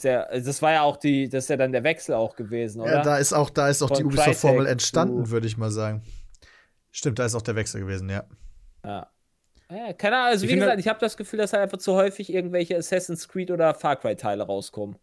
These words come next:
Speaker 3: Ich, ich find aber, also nicht nur das, das auch gerade, also, hm, Moment. Lass mich die Worte noch mal ganz kurz sammeln. Wenn du so ein
Speaker 1: <laughs>
Speaker 3: W O W hast, ja, dann basiert W O W ja zum Beispiel aus vielen, äh, äh, an, äh, belanglosen Quests, sag ich mal, die ihre Faszination aus was anderem ziehen, ja?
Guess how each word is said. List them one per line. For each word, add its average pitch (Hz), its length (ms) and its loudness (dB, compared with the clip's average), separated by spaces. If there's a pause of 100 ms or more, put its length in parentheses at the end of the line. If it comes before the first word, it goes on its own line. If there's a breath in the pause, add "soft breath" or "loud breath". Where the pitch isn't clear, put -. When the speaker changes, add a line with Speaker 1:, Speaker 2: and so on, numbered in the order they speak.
Speaker 3:
Ich, - 240 -8
ich - 180 -8
find 190 260 0
aber, 156 420 -2 (100)
also 127 160 -6
nicht 190 160 -6
nur 156 80 -4
das, 151 240 0
das 156 160 -8
auch 139 220 -6 (160)
gerade, 170 580 0 (160)
also, 135 360 -2 (720 soft breath)
hm, 123 300 -2
Moment. 123 420 -4 (360)
Lass 123 120 -4
mich 127 100 -10
die 139 60 -6
Worte 139 160 2
noch 147 60 -2
mal 143 60 2
ganz 139 140 0
kurz 135 100 -8
sammeln. 156 220 0
Wenn 180 120 2
du 160 60 0
so 156 80 4
ein 165 120 2
Speaker 1:
<laughs> - 0 -
Speaker 3:
W 180 100 6
O 180 140 4
W 190 180 4
hast, 135 300 0
ja, 143 180 2
dann 147 240 -4
basiert 151 400 2
W 156 80 2
O 147 140 -2
W 156 60 2
ja 190 140 4
zum 175 120 -12
Beispiel 165 260 -4
aus 135 160 -4
vielen, 190 560 0 (160)
äh, 143 60 -2
äh, 143 280 4
an, 135 480 0
äh, 127 140 0
belanglosen 147 720 2
Quests, 180 340 0
sag 190 140 0
ich 170 160 -2
mal, 170 180 2
die 147 140 -8
ihre 135 180 0
Faszination 151 580 -4
aus 175 140 -4
was 160 100 -6
anderem 127 460 0
ziehen, 92 400 -8
ja? 104 240 -6